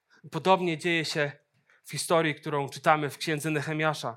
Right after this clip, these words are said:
Nehemiasz odbudowuje społeczność, w której każdy jest ważny i każdy wnosi coś ważnego. A kiedy już wszyscy byli w swoich miastach, kiedy zaczęli się osiedlać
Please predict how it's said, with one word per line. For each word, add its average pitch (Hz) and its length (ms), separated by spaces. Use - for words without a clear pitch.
Nehemiasz 185 480
odbudowuje 170 680
społeczność, 190 580
w - 80
której 180 320
każdy 196 420
jest 233 200
ważny 156 400
i - 80
każdy 196 420
wnosi 190 380
coś 151 220
ważnego. 131 640
A 156 60
kiedy 202 260
już 208 360
wszyscy - 440
byli 190 220
w - 60
swoich 185 400
miastach, 202 460
kiedy 175 220
zaczęli 185 460
się - 140
osiedlać 196 540